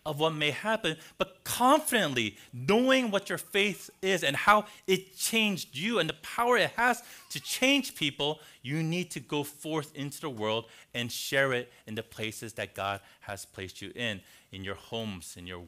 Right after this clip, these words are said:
workplaces, in your schools. And this is what our passage tells us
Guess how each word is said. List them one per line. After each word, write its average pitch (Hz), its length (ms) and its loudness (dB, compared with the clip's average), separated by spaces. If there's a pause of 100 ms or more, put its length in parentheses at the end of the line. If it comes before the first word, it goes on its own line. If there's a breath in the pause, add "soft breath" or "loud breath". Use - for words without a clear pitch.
workplaces, 101 540 -6
in 87 80 -14
your 85 140 -14
schools. 117 640 -12 (400 loud breath)
And 110 160 -8
this 127 160 -2
is 120 100 -12
what 120 160 0
our 110 80 0
passage 135 580 -4 (160)
tells 180 280 -6
us 104 260 -10